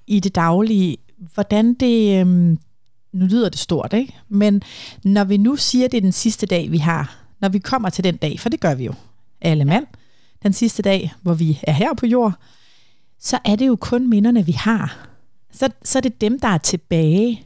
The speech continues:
Det, vi kan erindre, vi har levet. Og det slog mig lidt, fordi <clears throat> i de perioder, hvor jeg har haft alt for meget om ørerne, så er det jo der, jeg virkelig har indset, at jeg ikke kan huske. Jeg har været til stede i tingene, det har vi talt om før. Jeg har også virket, som om jeg har været til stede, men jeg kan sådan set ikke erindre det.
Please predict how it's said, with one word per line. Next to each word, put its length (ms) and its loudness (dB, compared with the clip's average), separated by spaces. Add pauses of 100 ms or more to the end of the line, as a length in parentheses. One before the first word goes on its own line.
(200)
Det, 140 0
vi 60 -2
kan 260 -2
erindre, 520 0
vi 100 0
har 180 2
levet. 500 2 (880)
Og 80 -2
det 100 0
slog 260 0
mig 100 2
lidt, 140 0
fordi 360 -2 (360)
<clears throat> 460 4
i 60 0
de 100 2
perioder, 420 2
hvor 100 0
jeg 80 0
har 60 2
haft 260 0
alt 180 -2
for 100 0
meget 200 2
om 120 2
ørerne, 300 2 (360)
så 140 -6
er 20 0
det 160 -2
jo 60 0
der, 40 0
jeg 140 0
virkelig 360 0
har 120 -2
indset, 400 0
at 100 0
jeg 80 2
ikke 120 -4
kan 120 -2
huske. 500 -2 (720)
Jeg 100 -2
har 100 -2
været 320 -2
til 120 -2
stede 400 0
i 20 -2
tingene, 300 0
det 120 0
har 60 2
vi 60 0
talt 280 0
om 140 0
før. 300 -2
Jeg 180 0
har 100 2
også 220 -2
virket, 320 2
som 120 2
om 100 2
jeg 40 2
har 40 2
været 140 0
til 60 -10
stede, 180 0
men 80 4
jeg 80 0
kan 100 -2
sådan 160 0
set 140 -4
ikke 140 0
erindre 440 0
det. 140 -4